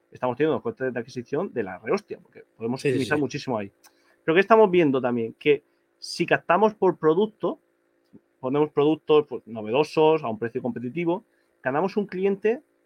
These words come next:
Speaker 1: eh, que puede comprar incluso primero en la web y después empujarle a la app. Y una vez que, una, una vez que lo hemos, que, que lo hemos ganado como cliente, ya tenemos también todo este, eh, sistema de, de ir empujándole a la app, de po-, de mostrarle la, las ventajas que tiene.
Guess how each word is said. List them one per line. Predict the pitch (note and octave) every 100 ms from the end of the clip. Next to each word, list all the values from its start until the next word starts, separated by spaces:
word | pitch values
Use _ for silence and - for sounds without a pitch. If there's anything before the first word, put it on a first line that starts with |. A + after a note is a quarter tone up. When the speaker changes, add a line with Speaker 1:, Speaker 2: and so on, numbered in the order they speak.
| -
Speaker 1:
eh, | C#3+ C3+ B2+
que | C3+
puede | F3 G#3+
comprar | G3+ G#3+
incluso | F3+ D3 C#3+
primero | B2 C#3 G3+
en |
la | G3
web | E3 F#3 A3 _ _ _ _ _ _ _
y | F3
después | D#3 F3+ F3
empujarle | D#3+ D3+ D#3
a | D3+
la | A2+
app. | F2+ _ _ _ _ _ _ -
Y |
una | D#3 F#3+
vez | F#3+
que, | - E3+ -
una, | F3 F#3
una | F3+ F3+
vez | F3 D3+
que | D3
lo | C#3+
hemos, | D#3 D#3+ D3 - _
que, | D3 C3+
que | D#3 C3+ -
lo | C3+
hemos | D3+
ganado | D#3 D3+ C#3 B2+
como | C3+ C3
cliente, | B2+ D3+ D3 A2+
ya | A#2+
tenemos | A#2 C3 B2
también | A#2 C3+ C3+ A#2 _
todo | - A#2
este, | A#2 - A#2+ A#2 A2+
eh, | A2+ A#2 A#2 A2+
sistema | - - D3+ B2+
de, | A2 A#2
de | A#2+
ir | C3
empujándole | C3 A#2 C3 C3+
a | B2
la | B2+ C#3
app, | A#2+
de |
po-, | A2 A#2+
de | C3+ B2
mostrarle | A#2 - C3
la, | C#3 -
las | C3 A#2
ventajas | A2+ B2+ - -
que | A#2+
tiene. | C#3+ C3+